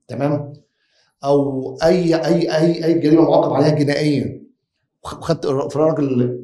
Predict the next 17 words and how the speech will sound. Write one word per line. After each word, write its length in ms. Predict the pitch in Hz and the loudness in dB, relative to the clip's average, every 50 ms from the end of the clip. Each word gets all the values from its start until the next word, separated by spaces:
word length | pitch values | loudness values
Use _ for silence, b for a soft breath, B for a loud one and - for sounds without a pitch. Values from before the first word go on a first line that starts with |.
| - - _ _ - | -16 -20 _ _ -12
المجني، 600 | 127 143 139 143 156 156 156 147 143 143 139 135 | -8 -6 -4 0 0 0 0 0 -2 -2 -2 -2
المتهم 480 | 131 131 123 123 - - - 165 165 | 0 0 2 0 0 0 0 0 0
خد 220 | 165 - 165 143 127 | 2 0 0 0 2
براءه، 480 | 139 143 143 143 147 147 - - - | 4 4 6 6 6 4 2 0 -2
وانت 200 | 131 160 143 156 | -2 -2 0 0
كمحامي 1000 | 147 - - 139 127 117 117 - - - - - 131 123 123 - 156 170 156 147 | -2 -4 -4 -6 -6 -8 -10 -12 -12 -14 -14 -12 -12 -12 -6 -4 -4 -4 -4 -4
حاضر 440 | - - 160 175 160 143 139 123 120 | 0 2 4 4 6 4 2 2 0
عن 180 | 135 151 156 135 | 0 0 0 0
ال-، 240 | 123 117 - - - _ _ _ _ _ _ _ _ _ _ - | -2 -2 -6 -8 -14 _ _ _ _ _ _ _ _ _ _ -12
عن 560 | 113 135 160 170 160 147 139 123 123 123 127 | -6 -4 -2 0 0 0 -2 -2 -4 -8 -8
المجني 380 | 127 123 135 170 170 160 160 143 | -6 -2 0 0 0 0 0 0
عليه، 520 | 123 135 139 151 170 196 196 190 - - - - - b b b b b b | 0 0 2 4 4 4 4 4 0 -4 -6 -12 -18 b b b b b b
تمام؟ 380 | - 120 135 160 160 156 151 143 | -8 -4 -4 -4 -4 -4 -4 -4
وادعيت 400 | 147 127 - - 151 170 170 151 | -4 -2 -2 -2 -2 -2 -2 0
مدني 280 | 160 175 165 160 147 | 0 2 2 2 2
في 60 | 135 143 | 0 -4
الجلسه 640 | 117 120 143 160 180 170 175 - 220 214 208 - | -4 -2 0 2 2 2 0 -2 -4 -4 -4 -8